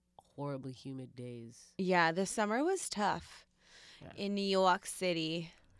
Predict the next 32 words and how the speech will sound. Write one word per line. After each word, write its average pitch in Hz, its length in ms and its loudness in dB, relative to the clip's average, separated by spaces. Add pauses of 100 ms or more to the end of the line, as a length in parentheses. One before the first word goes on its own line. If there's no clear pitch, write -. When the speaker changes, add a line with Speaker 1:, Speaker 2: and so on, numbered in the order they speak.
(460)
Speaker 2:
Um, 175 840 -2 (240)
yeah, 185 460 2 (280)
hot, 202 480 6 (160)
Speaker 1:
Now 175 60 -6
we're 165 60 -4
Speaker 2:
hot, 185 340 6
Speaker 1:
cooling 190 180 2 (140)
Speaker 2:
humid 202 40 -2
Speaker 1:
down, 180 540 6
Speaker 2:
days. 180 160 -8
Speaker 1:
heading 160 280 -4
into 165 280 -6
fall 147 460 -2
and 147 180 -4
those 135 180 -8
stupid 151 480 -10
pumpkin 151 340 -10
spice - 480 -10
lattes. 139 800 -8 (340)
<laughs> 220 80 2 (440)
Speaker 2:
You 254 160 6
know, 254 120 8
I'm 240 120 8
not 214 180 8
into 214 360 4
that. 277 460 8
Speaker 1:
<laughs> - 800 -2
Speaker 2:
And 254 260 12
my 240 180 12
roommate 254 800 8 (280)
is 175 600 8
really 170 840 6